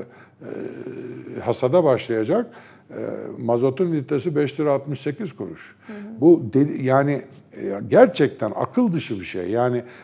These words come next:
Speaker 1: beş lira altmış sekiz kuruşa mazot koyacak. E, iki bin yüz elli liraya gübre, gübre kullanacak.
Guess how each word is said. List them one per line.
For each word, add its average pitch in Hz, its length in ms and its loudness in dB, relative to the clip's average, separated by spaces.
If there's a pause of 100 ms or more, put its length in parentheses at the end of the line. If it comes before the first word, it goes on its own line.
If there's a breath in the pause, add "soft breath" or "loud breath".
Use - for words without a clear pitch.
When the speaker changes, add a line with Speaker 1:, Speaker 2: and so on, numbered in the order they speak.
(160 loud breath)
Speaker 1:
beş 143 440 2
lira 156 100 4
altmış 135 280 2
sekiz 139 360 -4
kuruşa 123 300 -2
mazot 113 360 0
koyacak. 190 540 0 (420 loud breath)
E, 123 180 2
iki 151 240 -2
bin 156 60 0
yüz 143 240 0
elli 139 200 4
liraya 120 240 4
gübre, 101 340 4
gübre 120 400 2
kullanacak. 180 600 2